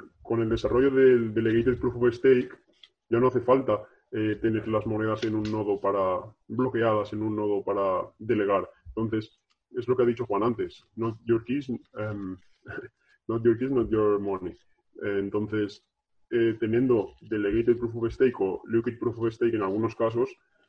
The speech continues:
considero que es mucho mejor, eh, delegarlo directamente a cualquier otro validador teniéndolo en tu, en tu monedero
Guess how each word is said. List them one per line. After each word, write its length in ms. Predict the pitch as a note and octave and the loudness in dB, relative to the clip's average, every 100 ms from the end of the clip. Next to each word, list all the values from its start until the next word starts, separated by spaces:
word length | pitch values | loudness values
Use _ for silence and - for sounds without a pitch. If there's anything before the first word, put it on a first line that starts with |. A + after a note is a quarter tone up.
| _ _ | _ _
considero 400 | A2 G#2+ G#2+ A2+ | -6 -2 2 4
que 60 | A#2 | 2
es 100 | A#2+ | 0
mucho 420 | A#2+ B2 A#2+ B2 | -2 -2 2 4
mejor, 420 | A#2 A#2 A2+ - _ _ _ - | 4 6 4 2 _ _ _ -2
eh, 400 | G#2+ G#2 G2+ F#2+ F#2+ | 4 6 6 4 2
delegarlo 520 | G2+ G2+ A2 A#2 G2+ | 4 6 6 6 4
directamente 680 | G#2 G#2 A2 A2+ A#2+ G2 F#2+ | 2 2 4 4 4 4 4
a 360 | F#2 F#2 F2 - - | 4 2 -2 -4 -8
cualquier 280 | - F#2+ A2 | -2 0 2
otro 160 | G#2+ A2 | 4 4
validador 580 | A2 A2 G#2+ A2+ F#2+ - _ - | 4 4 6 6 4 -2 _ 0
teniéndolo 760 | G2+ G#2+ A2+ A2+ A2 G#2 G2 | 2 4 4 4 4 2 0
en 160 | G2+ G2 | -2 -2
tu, 500 | G2+ G2 F#2+ F2+ F2+ _ _ _ _ _ _ | 0 2 0 -2 -6 _ _ _ _ _ _
en 160 | - G#2+ | -2 0
tu 80 | G#2 | 2
monedero 760 | G2 G2 G#2+ B2+ - - - | 4 4 6 4 2 -4 -20